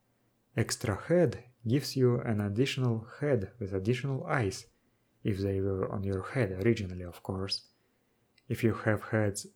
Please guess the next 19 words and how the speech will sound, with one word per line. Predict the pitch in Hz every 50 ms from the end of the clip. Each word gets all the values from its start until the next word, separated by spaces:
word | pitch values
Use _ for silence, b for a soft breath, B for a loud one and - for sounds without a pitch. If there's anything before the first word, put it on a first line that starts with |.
| _ _ -
facing | - - 113 107 101 - 101 107 - -
opposite | - 160 - - 127 104 107 101 -
of | - 107 - - 110
each | 98 - -
other, | 175 185 165 127 98 92 92 98 - _ _ _ _ -
then | 117 135 151 160
you | 160 151
should | 127 - 127 117 117 - -
also | 113 117 - 135 139 131 - - 123 107
buy | 98 95 110 117 127 131 127 127 127 127 b b b b b b b b b b b b -
three | - - 117 117 123 113
hundred | 117 - 120 117 117 113 110 110 104 - - - - _ - - _ _ _ _ _ _ _ _
sixty | - - - - - - - - 104
degrees | 95 101 98 - 98 104 104 101 95 -
vision. | - 104 104 101 98 92 92 90 90 - _ _ _ _ _ _ - - _ _ _ _ _ _ _ _ _ _ _ _ _ _ _ _ -
Injury | 170 185 175 156 139 117 104 101
tolerance, | - - 147 175 180 160 117 113 104 92 92 - - - -
no | 117 117 113 110 110 - -
eyes, | 104 95 90 90 - -